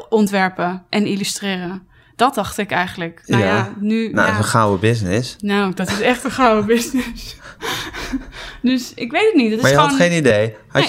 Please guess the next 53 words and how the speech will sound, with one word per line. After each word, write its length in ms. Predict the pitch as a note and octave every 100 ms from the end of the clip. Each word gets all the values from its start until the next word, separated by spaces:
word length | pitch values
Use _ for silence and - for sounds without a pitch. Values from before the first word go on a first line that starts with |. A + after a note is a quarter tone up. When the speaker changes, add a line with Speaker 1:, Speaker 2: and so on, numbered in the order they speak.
| D#3+
Speaker 2:
je 60 | D#3+
niet 100 | D#3+
af 120 | D3+
en 80 | D#3+
toe 120 | E3
een 40 | D#3+
soort 220 | D#3+ E3
kleine 280 | - D#3 D3
paniekaanval 680 | C#3 A#2 A#2+ A2+ A2 G#2+
daarover? 560 | G#2 G#2 G#2+ G#2 G#2+ A#2 _ _ _ _ _ - - -
Speaker 1:
Ja, 80 | D4
dat 120 | -
zou 140 | C4+
je 60 | A#3
wel 120 | C#4
zeggen. 260 | C4+ - F#3
Dat 100 | -
viel 100 | D#4
op 40 |
zich 160 | - D#4
wel 120 | A#3
mee. 380 | A#3 C#4 F#3 F3+ - - -
Ik 160 | - A3
had 160 | B3+ A#3
wel, 380 | C4 D4 C#4+ - - -
wat 140 | A#3+ B3+
ik 120 | A#3+
als 120 | A#3
eerste 340 | A#3 C#4+ C#4 C#4
ging 220 | C4 B3
doen 320 | B3+ B3 A#3
is, 600 | - C#3+ A3+ G#3+ - - -
eh, 200 | - G3+
want 120 | G3+
ik 60 | G#3+
kwam 200 | G#3+ G3+
toen 160 | A3 A3
net 180 | G#3
in 100 | G#3+
Amsterdam 500 | - G3+ - G3+ B3
wonen. 500 | B3 A#3+ B3 C4 E4 F4+ - - - - - -
En 100 | G#3+
ik 80 | G#3+
heb 120 | G#3+
toen 160 | A#3 A3+
een 80 | A3
soort, 360 | - G#3+ G#3
ehm, 560 | G3+ G3 F#3+ F#3+ F#3+ F#3+ F#3+ G#3 _ _ _
toen 160 | - F#3+
was 140 | F#3+
er 60 | G3
een 60 | F3+
soort, 240 | F#3+